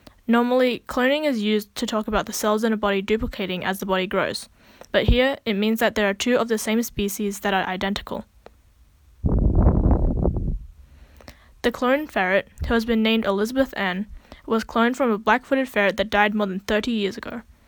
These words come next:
The cells from the ferret were frozen to keep them preserved until recently. Last year, they were turned into embryos, which is an unborn baby.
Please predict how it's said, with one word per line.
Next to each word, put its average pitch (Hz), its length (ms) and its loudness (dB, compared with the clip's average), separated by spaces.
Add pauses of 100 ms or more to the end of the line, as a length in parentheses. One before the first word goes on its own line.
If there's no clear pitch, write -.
(460)
The 233 60 -6
cells 240 300 2
from 311 140 -4
the 302 100 2
ferret 196 420 0
were 220 80 -4
frozen 220 400 -2
to 208 80 -8
keep 226 200 -4
them 254 100 0
preserved 208 480 -2
until 214 280 -2
recently. 214 480 -4 (720)
Last 262 340 4
year, 220 220 2
they 220 140 -2
were 208 100 2
turned 233 260 0
into 254 220 0
embryos, 202 480 -2 (280)
which 233 140 0
is 226 100 2
an 214 120 -2
unborn 220 380 2
baby. 196 360 -4